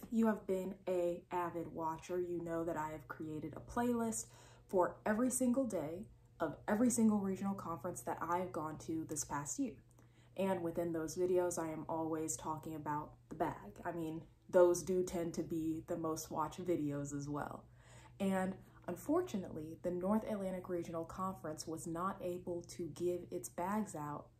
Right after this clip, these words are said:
at the conference. Um, North Atlantic Regional Director Mary Bentley Lamar had to come out and explain,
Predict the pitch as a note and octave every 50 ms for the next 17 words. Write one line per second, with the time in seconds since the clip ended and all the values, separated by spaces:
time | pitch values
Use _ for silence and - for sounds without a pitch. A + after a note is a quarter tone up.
0 | - - - - D3+ - - - - - - A#3 A#3 A#3+ - - - - - -
1 | - - - - - - - - - - - - - F#3 F3+ F3 F3 E3+ D#3+ D#3
2 | D#3+ - - - - - - - - - - - - - - - - F3+ G3 F#3+
3 | F#3+ G3 F#3 F3 F3+ F3+ F3 E3+ F3+ F3+ E3+ E3 E3 E3 E3 E3 E3+ E3 E3 E3
4 | E3 - F3 F3 E3 D#3+ E3 D#3+ D#3 D3+ D#3 - - E3 D3+ D#3+ D#3+ E3 F3 F#3+
5 | F#3+ F#3 F#3 - E3 D#3 E3+ - - - D#3 D#3+ D#3 D#3 D#3 E3 - D3+ - -
6 | - - - G3 G3 F#3 F#3 F#3 F3+ F3+ F#3